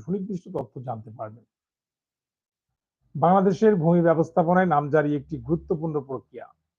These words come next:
জমির মালিকানা পরিবর্তনের ক্ষেত্রে নামজারি করতে হলে সাধারণত বিভিন্ন দলিলপত্রের প্রয়োজন হয়ে থাকে। তবে সাম্প্রতিক সময়ে ভূমি মন্ত্রণালয়ের নীতিমালার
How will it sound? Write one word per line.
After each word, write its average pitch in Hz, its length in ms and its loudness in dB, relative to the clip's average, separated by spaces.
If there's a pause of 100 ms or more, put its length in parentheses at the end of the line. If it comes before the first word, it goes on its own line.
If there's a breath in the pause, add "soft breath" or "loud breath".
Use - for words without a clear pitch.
(320)
জমির 180 420 4
মালিকানা 151 460 2
পরিবর্তনের 151 760 -2
ক্ষেত্রে 180 360 -4
নামজারি 147 500 0 (100)
করতে 147 340 -6
হলে 151 260 0 (340)
সাধারণত 190 640 -4 (100)
বিভিন্ন 185 500 -4
দলিলপত্রের 143 840 -6
প্রয়োজন 131 440 -6
হয়ে 127 280 -4
থাকে। 113 220 -20 (1700)
তবে 185 180 4
সাম্প্রতিক 208 560 0
সময়ে 156 440 2 (100)
ভূমি 151 380 -4
মন্ত্রণালয়ের 185 840 4
নীতিমালার 160 640 2